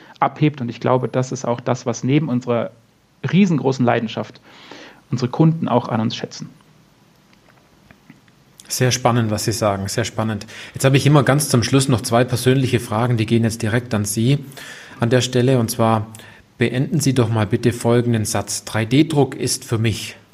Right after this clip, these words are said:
Speaker 1: Zukunftsweisend.
Speaker 2: Okay, okay, sehr spannend. Und, äh, jetzt kommt sozusagen die zweite persönliche Frage. Was war Ihr tollstes Bauteil aus einem drei D Drucker, das Sie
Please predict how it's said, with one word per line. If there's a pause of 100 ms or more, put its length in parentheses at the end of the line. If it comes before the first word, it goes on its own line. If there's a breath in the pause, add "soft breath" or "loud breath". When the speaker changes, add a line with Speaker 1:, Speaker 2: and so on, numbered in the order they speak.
(300)
Speaker 1:
Zukunftsweisend. (600)
Speaker 2:
Okay, (100)
okay, (340 loud breath)
sehr
spannend.
Und, (400 loud breath)
äh,
jetzt
kommt
sozusagen
die
zweite
persönliche
Frage. (400 loud breath)
Was
war
Ihr
tollstes
Bauteil
aus
einem
drei
D
Drucker, (440 loud breath)
das
Sie